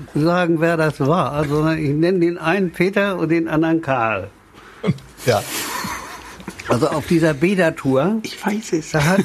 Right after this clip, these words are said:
Speaker 1: also Peter hat immer, äh, die, immer die, äh, seinen Auftritt ist er immer so angefangen. „Ja, ich bin durch die Fußgängerzone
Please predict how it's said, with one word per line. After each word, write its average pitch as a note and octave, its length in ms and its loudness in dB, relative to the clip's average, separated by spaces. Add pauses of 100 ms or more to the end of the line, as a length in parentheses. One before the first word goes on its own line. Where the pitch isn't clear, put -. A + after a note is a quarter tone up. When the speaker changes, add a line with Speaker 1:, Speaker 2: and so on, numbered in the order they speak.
Speaker 1:
also F3 440 0
Peter G3+ 440 2 (680)
hat A3 180 0
immer, F#3+ 240 4
äh, F3+ 300 -2 (840)
die, - 220 0
immer G3+ 240 2
die, F#3 240 2
äh, D#3+ 460 0
seinen F3+ 300 0
Auftritt C#3+ 560 -2 (280)
ist C#3+ 140 -4
er E3+ 100 2
immer F3 240 2
so F3+ 160 0
angefangen. D3 640 0 (880)
„Ja, G3+ 180 0
ich F#3 140 -2
bin G#3+ 180 0
durch F#3+ 200 -2
die D#3 100 0
Fußgängerzone F3+ 1400 0